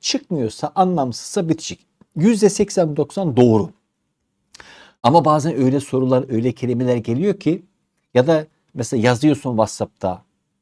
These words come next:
ya da Instagram'dan, TikTok'tan, Twitter'da bir şey yazıyorsun. O esnada olayı beyinde çözmen lazım. Tamam mı? Yani böyle anlamlısı,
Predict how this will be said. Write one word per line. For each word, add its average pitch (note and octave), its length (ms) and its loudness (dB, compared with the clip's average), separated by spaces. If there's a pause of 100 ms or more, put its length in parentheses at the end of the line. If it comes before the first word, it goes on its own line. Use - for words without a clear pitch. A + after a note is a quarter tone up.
(140)
ya G2+ 200 -6
da B2 60 -2
Instagram'dan, B2+ 760 -2
TikTok'tan, C3+ 640 -6
Twitter'da C3+ 520 -4
bir B2 40 -2
şey - 160 0
yazıyorsun. C3+ 520 -2 (360)
O F#3+ 140 4
esnada E3+ 680 0 (1120)
olayı D#3+ 500 4
beyinde D3+ 420 4
çözmen A#2+ 420 -2
lazım. F#2 340 -12 (400)
Tamam G3+ 240 -4
mı? - 140 -8 (340)
Yani B2 140 0
böyle D3 380 6 (320)
anlamlısı, F#3 800 2